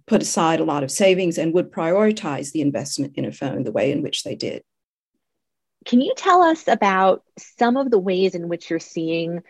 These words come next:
Speaker 2: cell phones transform these women's lives? I mean, that's basically asking you to sum up the whole book, but could you tell us about
Speaker 1: <laughs>
Speaker 2: maybe one or two of the striking examples that kind of drove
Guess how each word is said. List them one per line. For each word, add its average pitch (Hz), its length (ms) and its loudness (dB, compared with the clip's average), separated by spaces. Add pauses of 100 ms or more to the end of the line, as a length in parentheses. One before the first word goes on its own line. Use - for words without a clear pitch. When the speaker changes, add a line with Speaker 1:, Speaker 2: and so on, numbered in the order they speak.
(260)
Speaker 2:
cell 180 320 2
phones 175 520 -4
transform 175 1120 -4 (100)
these 165 200 0
women's 165 320 -2
lives? 160 260 2
I 175 60 2
mean, 180 100 2
that's 175 140 2
basically 175 320 4
asking 151 240 -2
you 156 80 -4
to 151 80 -2
sum 143 180 -4
up 139 100 -10
the - 80 -8
whole 151 140 0
book, - 240 0
but 175 140 4
could 208 100 4
you 226 80 4
tell 269 180 8
us 330 120 12
about 208 180 8
Speaker 1:
<laughs> 320 60 10
Speaker 2:
maybe 220 180 8
one 208 160 4
or 226 100 2
two 208 400 2 (380)
of 196 140 0
the 202 80 0
striking 202 560 -4
examples 165 840 -4 (440)
that - 160 0
kind 208 180 0
of 175 60 -2
drove 175 380 2